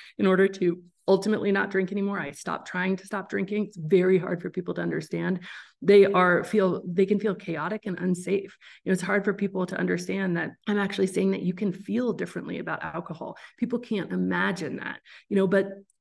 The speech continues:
we all have an example of someone we used to be in love with that we couldn't imagine living without, and now we don't even remember their birthday.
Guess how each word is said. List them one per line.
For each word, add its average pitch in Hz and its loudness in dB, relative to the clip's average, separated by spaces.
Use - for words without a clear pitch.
we 175 6
all 175 0
have 196 -2
an 226 2
example 233 0
of 175 -4
someone 180 -2
we 175 2
used 175 0
to 247 -6
be 233 -2
in 240 0
love 254 -4
with 220 -4
that - -6
we - -4
couldn't 190 -2
imagine 208 0
living 226 0
without, 202 -2
and 175 -2
now 165 -4
we 175 0
don't 170 -4
even 170 -6
remember 185 -2
their 202 0
birthday. 180 -2